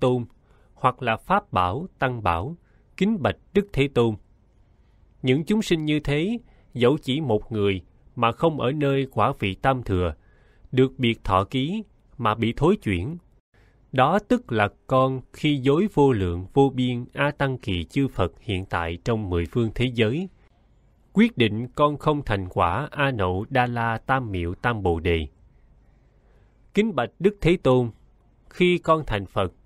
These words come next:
chư thiên, long, quỷ, thần và phi nhân, nếu có thể đối với người mặc ca sa này sinh tâm cung kính tôn trọng, tán thán cúng dường, người ấy nếu được thấy chút phần ca sa này, tức là đối với quả vị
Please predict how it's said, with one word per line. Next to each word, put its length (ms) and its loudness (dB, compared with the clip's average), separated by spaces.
chư 340 4
thiên, 360 0
long, 340 0
quỷ, 400 -2
thần 340 -2
và 180 2
phi 240 -4
nhân, 320 0
nếu 120 4
có 180 2
thể 160 0
đối 200 4
với 180 4
người 280 0
mặc 280 -2
ca 180 -2
sa 260 -2
này 280 -2
sinh 260 -2
tâm 240 0
cung 260 0
kính 320 -2
tôn 220 2
trọng, 300 0
tán 240 -2
thán 260 -2
cúng 280 -2
dường, 280 0
người 220 6
ấy 280 0
nếu 200 4
được 240 0
thấy 320 0
chút 160 0
phần 320 0
ca 200 -2
sa 240 -2
này, 340 -2
tức 200 0
là 300 2
đối 180 2
với 200 4
quả 280 0
vị 300 0